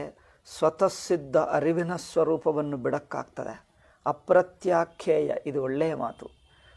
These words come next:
ಆ, ಶಂಕರಾಚಾರ್ಯರು ಇದು ಒಳ್ಳೆ ಹೇಳ್ತಾನೆ. ಪರಮಾತ್ಮ ತತ್ವ ಗೊತ್ತಿಲ್ಲದ ಅನುಭವ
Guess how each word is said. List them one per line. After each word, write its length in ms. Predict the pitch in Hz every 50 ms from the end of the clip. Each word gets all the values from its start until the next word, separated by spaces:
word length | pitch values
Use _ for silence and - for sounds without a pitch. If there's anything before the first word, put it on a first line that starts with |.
| _ _ -
ಆ, 60 | 123 127 143 160
ಶಂಕರಾಚಾರ್ಯರು 1000 | 160 - 135 139 123 156 143 151 147 147 - 156 147 139 143 139 131 131 117 113 135
ಇದು 140 | 147 143 147
ಒಳ್ಳೆ 300 | 127 117 123 127 143 151 147
ಹೇಳ್ತಾನೆ. 500 | 123 - - 127 - - - - - - _ _ - - - _ _ _ _ _
ಪರಮಾತ್ಮ 680 | - 131 147 151 160 170 175 185 190 190 190 _ - 185 175
ತತ್ವ 480 | - - 143 - - _ - 170 156 143 123 - - - 139 - - - _ _ - - - _ _ _ _ _ _
ಗೊತ್ತಿಲ್ಲದ 1000 | - 127 127 147 160 165 160 - _ _ - 208 202 202 202 202 196 196 190 175 190 185 - - -
ಅನುಭವ 540 | - 156 165 175 185 165 156 185 185 190